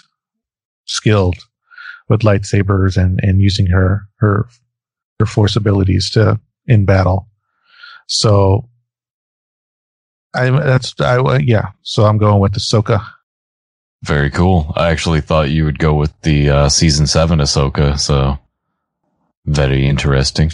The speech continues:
Speaker 1: No, I figured everybody else is in live action. And I'm like, "Well, let's, let's keep her in live action too," you know?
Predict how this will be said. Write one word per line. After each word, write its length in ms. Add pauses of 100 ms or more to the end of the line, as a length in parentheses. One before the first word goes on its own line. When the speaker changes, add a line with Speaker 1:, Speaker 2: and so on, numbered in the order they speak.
(180)
Speaker 1:
No, 80
I 80
figured 440 (180)
everybody 500
else 520 (240)
is 160
in 140
live 240
action. 520 (1040)
And 320
I'm 160
like, 280
"Well, 400 (580)
let's, 600
let's 280
keep 300
her 260
in 80
live 240
action 380
too," 340
you 80
know? 260